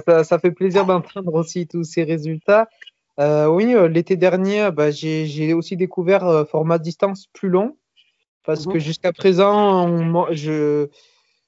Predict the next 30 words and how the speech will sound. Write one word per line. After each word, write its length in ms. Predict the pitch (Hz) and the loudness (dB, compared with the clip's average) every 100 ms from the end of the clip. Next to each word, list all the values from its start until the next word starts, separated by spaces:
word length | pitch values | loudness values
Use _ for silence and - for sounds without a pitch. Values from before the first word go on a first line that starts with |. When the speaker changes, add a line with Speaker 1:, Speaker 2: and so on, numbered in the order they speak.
| _ _ | _ _
Speaker 1:
ça 180 | 170 156 | -4 -4
fait 120 | 180 | -4
toujours 420 | 202 180 202 185 | -2 0 4 4
un 100 | 175 | 2
peu 140 | 180 | 0
peur 300 | 185 247 311 | 0 2 2
de 260 | 214 175 170 | 0 0 0
se 60 | 156 | -2
dire 260 | 156 180 | -6 -6
de 100 | 165 | -6
partir 380 | 160 165 - 175 | -4 -4 -4 -6
sur 160 | - 165 | -4 -8
du 140 | 160 | -10
plus 220 | - 185 | -8 -2
long. 320 | 180 220 277 - _ _ _ 151 | 2 2 0 -8 _ _ _ -4
Et 180 | 147 | -2
on 100 | 147 | 0
va 120 | 147 151 | 0 2
dire 240 | 170 185 | 2 0
que 480 | - 160 160 156 156 | 0 4 4 4 4
moi, 420 | 160 185 202 190 | 2 2 2 2
j'ai 140 | 156 151 | 0 -2
un 120 | 151 | -4
petit 280 | - - 165 | -8 -12 0
gabarit, 640 | 175 165 175 185 202 208 | 2 4 2 2 -2 -6
je 60 | - | -8
suis 100 | 139 | -10
un 120 | 135 | -10
peu 180 | 156 160 | -6 -4
maigrichon, 680 | 170 156 180 - 202 226 | -4 -4 -6 0 0 0